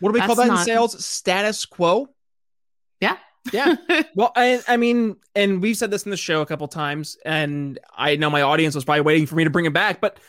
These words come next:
Speaker 1: I've always found that the best times to help, you know, teach somebody is, is they'll be learning when they don't realize they're learning.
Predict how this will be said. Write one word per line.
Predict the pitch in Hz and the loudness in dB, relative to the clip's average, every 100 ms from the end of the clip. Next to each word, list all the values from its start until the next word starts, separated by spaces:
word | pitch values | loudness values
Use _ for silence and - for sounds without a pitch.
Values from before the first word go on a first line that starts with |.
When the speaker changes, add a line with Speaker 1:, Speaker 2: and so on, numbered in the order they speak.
| _ _ | _ _
Speaker 1:
I've | 202 220 | 0 2
always | 262 262 - | 4 2 -2
found | 240 262 233 208 180 | -2 0 -2 -4 -2
that | 190 160 | -2 -2
the | |
best | 170 190 214 - - | -4 -2 -2 -4 -8
times | - 214 220 185 196 - _ _ _ - | -10 -6 -4 -2 -4 -8 _ _ _ -4
to | 190 | 0
help, | 185 185 185 - _ _ | 0 0 -4 -18 _ _
you | 170 | -2
know, | 165 - | -2 -4
teach | - 247 - - | -4 -4 -4 -6
somebody | 190 156 147 160 180 | -4 -2 -4 -4 -2
is, | 175 180 165 | 2 2 0
is | - 190 170 - | 0 0 0 -4
they'll | 175 185 254 | -2 2 2
be | 180 190 240 | 2 0 0
learning | 170 - 165 254 285 202 | 0 -4 0 2 2 0
when | 196 | 0
they | 202 | 2
don't | 247 202 | 0 2
realize | 254 262 220 | 2 2 2
they're | 247 | 2
learning. | 240 311 240 107 | 2 0 -2 -8